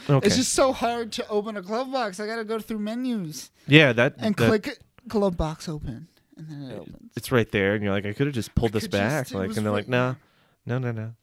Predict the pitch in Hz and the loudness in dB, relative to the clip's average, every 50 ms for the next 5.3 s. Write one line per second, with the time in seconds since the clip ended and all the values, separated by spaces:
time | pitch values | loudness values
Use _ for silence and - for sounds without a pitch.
0 | _ _ - - 123 117 120 123 117 85 110 123 117 120 113 117 113 107 104 - | _ _ -10 -8 -4 0 0 0 2 0 0 0 2 2 2 2 2 2 2 2
1 | - 117 98 - - 95 90 95 95 - _ _ _ - 107 - 147 - - 135 | 0 -4 -4 -4 -4 -4 -4 -4 -6 -10 _ _ _ -8 -6 -6 -6 -8 -8 -6
2 | 87 90 92 107 - - - - - - 214 165 139 139 139 131 123 113 107 104 | -6 -6 -6 -8 -10 -14 -14 -16 -16 -16 -14 -14 -14 -14 -14 -14 -16 -16 -18 -20
3 | 110 - - 156 - 185 - - - 147 98 95 90 - _ _ _ - - - | -20 -20 -20 -20 -18 -16 -16 -14 -16 -16 -18 -20 -20 -20 _ _ _ -20 -16 -14
4 | 185 160 151 127 131 139 156 160 160 165 - - - - 151 127 131 - - 156 | -14 -14 -14 -14 -12 -10 -10 -10 -10 -12 -12 -14 -14 -14 -14 -16 -16 -14 -12 -10
5 | 156 156 156 156 156 147 | -8 -8 -8 -10 -10 -14